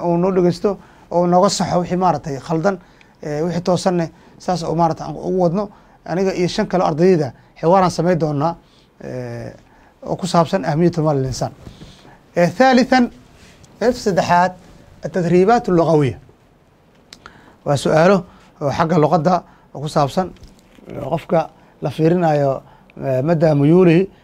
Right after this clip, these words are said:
ومدى فهمه للدروس السابقة. Ardayga, eh, qaabka uu isaga u soo, soo, soo fahmay casharadii hore ayaa, ayaa tadne lagu sii ogaanayaa. "أملأ الفراغ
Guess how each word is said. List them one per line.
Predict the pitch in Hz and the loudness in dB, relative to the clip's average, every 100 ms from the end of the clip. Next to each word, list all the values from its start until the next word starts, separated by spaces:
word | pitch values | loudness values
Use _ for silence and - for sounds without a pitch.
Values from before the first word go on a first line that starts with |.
| _ | _
ومدى | 151 147 156 156 | -4 0 2 0
فهمه | 123 190 160 165 165 - _ _ | 2 0 2 0 -2 -8 _ _
للدروس | 151 139 185 - | -2 2 2 0
السابقة. | - 170 147 151 113 - _ _ 170 | 0 2 2 0 -4 -10 _ _ -4
Ardayga, | 165 160 170 - - _ - - | -2 0 -2 -4 -14 _ -18 -8
eh, | 151 151 180 - | -6 -6 -6 0
qaabka | 180 151 165 | 0 0 -4
uu | 101 | -6
isaga | 143 190 175 | -4 -4 -2
u | |
soo, | 175 170 | -2 -2
soo, | - 196 | -2 -2
soo | 185 180 | 0 0
fahmay | 165 170 190 - _ _ - | 2 2 0 -2 _ _ -10
casharadii | 143 156 160 180 | -8 -2 0 0
hore | 147 156 214 - - - 151 | 0 0 -2 -6 -20 -12 -4
ayaa, | 156 156 | -2 0
ayaa | 156 165 165 156 - - | 2 2 0 -2 -10 -12
tadne | 156 160 165 - _ _ - | -6 -4 -4 -8 _ _ -10
lagu | 151 | -6
sii | 147 175 175 | -4 -2 -2
ogaanayaa. | 147 151 147 127 117 - - - - - | 0 0 2 -2 -6 -12 -20 -20 -20 -2
"أملأ | 233 240 226 202 | 2 4 4 2
الفراغ | - 190 208 | 2 4 4